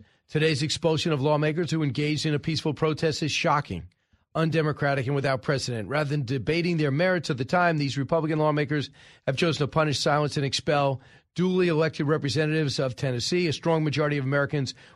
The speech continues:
want lawmakers to act on common sense gun safety reforms, and we know that will save lives, but instead we continue to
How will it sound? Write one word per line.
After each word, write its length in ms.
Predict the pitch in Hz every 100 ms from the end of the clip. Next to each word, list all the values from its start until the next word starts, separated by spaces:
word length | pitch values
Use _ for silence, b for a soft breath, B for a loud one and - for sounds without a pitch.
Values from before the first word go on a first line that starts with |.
| -
want 160 | 165
lawmakers 440 | 160 151 151 151 143
to 120 | 147
act 240 | 147 147
on 160 | 147 127
common 460 | - - 160 175 160
sense 300 | 165 151 -
gun 220 | 156 131
safety 360 | 147 139 143
reforms, 560 | 131 123 135 127 117 110 B B B
and 120 | 147 156
we 100 | 156
know 320 | 160 156 151
that 240 | 139 143
will 100 | 143
save 320 | - 139 123
lives, 320 | 143 151 147 113
but 140 | 143
instead 360 | 131 - 156 135
we 80 |
continue 480 | 131 127 143 139 135 131
to 340 | 143 131